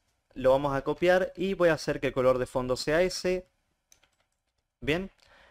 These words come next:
Y por ejemplo, voy a elegir un verde radiactivo, un verde bien clarito así, <laughs> verde fosforito, y este verde voy a copiar el código y lo voy a poner.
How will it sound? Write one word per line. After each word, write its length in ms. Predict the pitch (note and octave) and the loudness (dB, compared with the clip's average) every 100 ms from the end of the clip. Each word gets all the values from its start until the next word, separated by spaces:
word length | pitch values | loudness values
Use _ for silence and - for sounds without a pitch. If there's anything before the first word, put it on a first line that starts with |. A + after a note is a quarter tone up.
| _ | _
Y 100 | - | -8
por 160 | C#3 D#3+ | -2 -2
ejemplo, 520 | D#3+ G3 F#3 F3+ F3+ | 0 -4 2 2 2
voy 140 | - F#3 | 0 2
a 140 | D#3+ | 4
elegir 420 | C3 B2 - D3 | 2 -2 -2 0
un 180 | C3+ B2 | 0 4
verde 1040 | C#3+ D3 C3 B2 A#2 A#2 A2 A2 G#2+ G#2+ G#2+ | 6 6 4 2 2 -2 -2 -4 -4 -6 -4
radiactivo, 560 | A#2+ B2 A#2 - D#3+ D3+ | -2 0 -2 -2 -2 4
un 80 | |
verde 240 | C3+ C#3 A#2+ | 4 4 2
bien 260 | B2 C#3 | -2 -6
clarito 420 | B2+ B2 A#2 C#3 B2 | -4 -2 -2 -2 -4
así, 320 | - D3+ F3 - _ - | -4 -4 -6 -8 _ -20
<laughs> 260 | - - | -20 -20
verde 300 | - C#3 C#3 | 0 2 2
fosforito, 720 | C3+ C3 - D3 F3 - F#3 - | 0 -2 0 -2 0 4 2 2
y 120 | C3 | -4
este 220 | C3+ - | -4 0
verde 500 | D3+ E3 E3 F3 F3 - | 2 2 2 0 -2 -8
voy 200 | - B2+ | -2 0
a 20 | |
copiar 260 | B2+ A#2+ C3 | 0 0 0
el 140 | C#3+ | 0
código 280 | D3+ E3 E3 | 0 0 2
y 40 | C#3 | 2
lo 80 | |
voy 80 | A#2 | 2
a 80 | A#2+ | 0
poner. 260 | A#2 G#2+ | -2 -6